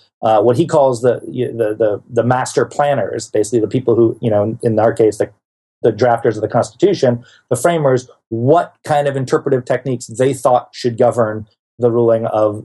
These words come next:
uh, uh, of the different plans of the Constitution and of statutes. So it's similar in that respect. It's similar to their, their kind of substantive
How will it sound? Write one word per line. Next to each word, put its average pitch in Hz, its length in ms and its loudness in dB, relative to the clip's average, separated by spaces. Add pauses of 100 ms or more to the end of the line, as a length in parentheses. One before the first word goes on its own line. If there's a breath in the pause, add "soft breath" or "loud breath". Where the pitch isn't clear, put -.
(160)
uh, 110 40 -2 (320)
uh, 110 180 2
of 107 220 0
the 113 80 2
different 117 280 -2
plans 101 400 -2
of 92 120 -2
the 107 80 0
Constitution 110 560 -2
and 110 160 0
of 120 100 -2
statutes. - 640 -2 (300 soft breath)
So 185 200 0
it's 170 140 0
similar 196 340 2
in 151 100 2
that 151 120 -2
respect. 151 380 -2
It's 127 120 -10
similar 170 240 2
to 147 120 0
their, 143 320 2 (100)
their 143 220 2
kind - 280 -4
of 117 80 -2
substantive 139 840 -2